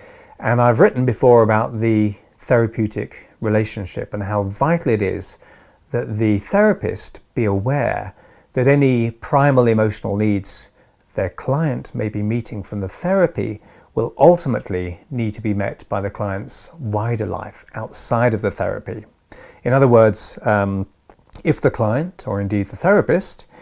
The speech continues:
is meeting their needs for,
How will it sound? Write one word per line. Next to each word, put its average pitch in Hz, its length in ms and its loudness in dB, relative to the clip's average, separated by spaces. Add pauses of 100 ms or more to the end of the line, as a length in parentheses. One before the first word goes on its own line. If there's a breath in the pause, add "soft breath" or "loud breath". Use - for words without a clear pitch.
(320 loud breath)
is 107 360 0
meeting 120 360 0
their 104 140 2
needs 104 400 -2
for, 98 680 -2